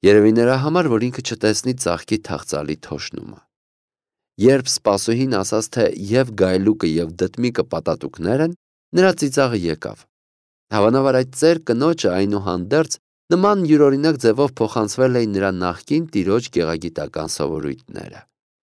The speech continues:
Սինոյի դատարկ սափորն այդպես էլ մնում էր տոկոնամայում։ Եթե հանկարծ Ֆումիկոն գա, նրան տհաճ կլինի նման արհամարհական վերաբերմունքը սեփական նվերի հանդեպ։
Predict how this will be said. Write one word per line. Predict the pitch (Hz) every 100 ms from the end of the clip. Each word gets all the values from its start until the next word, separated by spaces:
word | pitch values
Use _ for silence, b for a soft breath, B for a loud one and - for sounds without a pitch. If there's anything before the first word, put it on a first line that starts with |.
| _ _ _ _ -
Սինոյի | - 101 101 92
դատարկ | 87 87 113 95
սափորն | - 87 - 120 104
այդպես | 90 104 107
էլ | 110
մնում | 92 85 98 98
էր |
տոկոնամայում։ | 95 90 - 87 78 64 55 65 57 52 _ _ _ _ _ _ _ _ -
Եթե | 101 127
հանկարծ | 113 104 107 -
Ֆումիկոն | - 87 80 - 90
գա, | 82 131 147 _ _ _ _
նրան | 175 185 165
տհաճ | 156 135 143 127
կլինի | - 85 80 87
նման | 85 92 -
արհամարհական | - 87 85 78 78 71 78 110
վերաբերմունքը | 110 87 80 76 85 107
սեփական | - 90 80 76 80 90
նվերի | 92 80 82 90
հանդեպ։ | 92 87 85 -